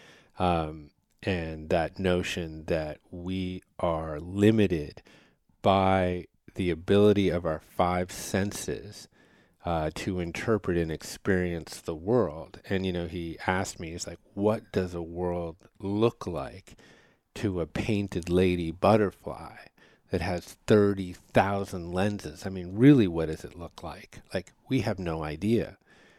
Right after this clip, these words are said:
You know, we see on a color spectrum of red, blue, and green, and we look out and we can kind of all agree through some sort of intersubjective reality that those leaves are green and that house is brown. Um, but that is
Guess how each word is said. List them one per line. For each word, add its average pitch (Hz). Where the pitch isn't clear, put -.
You 95
know, 87
we 87
see 90
on 90
a 85
color 92
spectrum 85
of 78
red, 90
blue, 87
and 85
green, 87
and 78
we 85
look 87
out 85
and 80
we 85
can -
kind 92
of 87
all 90
agree 87
through 82
some 82
sort 85
of 82
intersubjective 82
reality 85
that 78
those 82
leaves 85
are 87
green 98
and 82
that 80
house 82
is 85
brown. 104
Um, 82
but 101
that 113
is 101